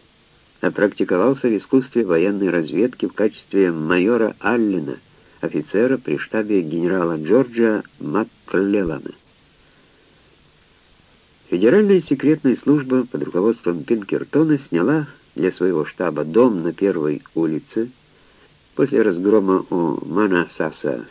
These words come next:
стало ясно, что перед правительством стоит серьёзная проблема подавления шпионов Юга.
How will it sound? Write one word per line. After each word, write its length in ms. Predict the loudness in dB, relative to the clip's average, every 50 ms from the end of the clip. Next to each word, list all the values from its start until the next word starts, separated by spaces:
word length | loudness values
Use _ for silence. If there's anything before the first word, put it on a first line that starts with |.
| -16 -10
стало 200 | -8 -6 -6 -4
ясно, 440 | -4 -4 -4 -4 -4 -4 -6 -6 -6
что 260 | -6 -6 -6 -6 -6 -8 -12 -20 -20 -20 -20 _ _ -2
перед 260 | -2 0 0 -2 -4
правительством 800 | -4 -4 -2 0 -2 -2 -2 -4 -6 -6 -4 -4 -4 -4 -4
стоит 280 | -6 -4 -4 -4 -4 -4
серьёзная 480 | -4 -2 0 2 2 2 2 0 -2 -2
проблема 520 | -2 -2 -2 0 2 2 2 2 0 -2
подавления 760 | -2 -2 0 0 0 2 2 2 2 2 0 0 -2 -2 -2
шпионов 600 | -4 -8 -10 -6 -2 0 2 2 2 0 0 -2
Юга. 420 | 0 2 4 4 4 2 -2 -12